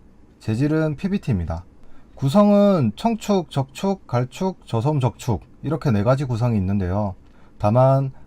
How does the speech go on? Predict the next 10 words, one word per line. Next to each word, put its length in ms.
흑축이나 960
저솜 300
흑축이 420
없다는 500
점은, 520
어, 320
해당 240
스위치를 560
좋아하시는 500
분들에게는 640